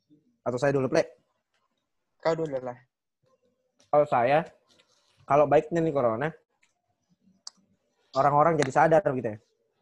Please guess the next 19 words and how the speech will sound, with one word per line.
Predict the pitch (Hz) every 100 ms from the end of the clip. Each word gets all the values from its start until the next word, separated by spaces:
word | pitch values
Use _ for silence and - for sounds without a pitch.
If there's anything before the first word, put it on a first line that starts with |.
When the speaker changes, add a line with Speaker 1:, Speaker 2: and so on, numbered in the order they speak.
| -
Speaker 1:
Kalau | 139 139
harus | 151 160
selalu | - 147 160 160
hidup | 123
bersih, | 156 156 143 135 _ _ _ _ _
selalu | - 113 117
cuci | 117 113
tangan, | 147 185 190 180 175 175
selalu | - 123 120 120
mandi, | 135 185 190 175 180 180 180 _ _ _ _ _
terus | 156 156 - _ _ _ _
selalu, | - 143 147 156 160 156 -
itu | 156 196
jadi | 180 156 - _ _
pengingat | 180 175 180 185 180
begitu | 143 127 139
bagi | 135 127
orang-orang | 127 123 127 139
kalau, | 127 120